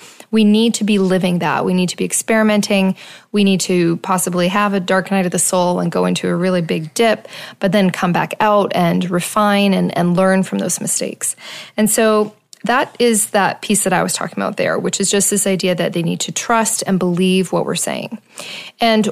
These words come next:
what that leads to is this other key ingredient, and that ingredient is willingness.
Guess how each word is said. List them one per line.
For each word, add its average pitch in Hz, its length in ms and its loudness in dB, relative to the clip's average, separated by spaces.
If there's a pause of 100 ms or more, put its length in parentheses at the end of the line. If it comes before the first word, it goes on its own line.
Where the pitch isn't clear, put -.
what 262 400 0
that 214 360 2
leads 247 520 2
to - 480 -2
is 196 320 2
this 202 240 0
other 214 280 2
key 214 480 0
ingredient, 196 840 0
and 196 180 2
that 220 300 0 (140)
ingredient 233 480 0
is 185 160 0
willingness. 190 840 -2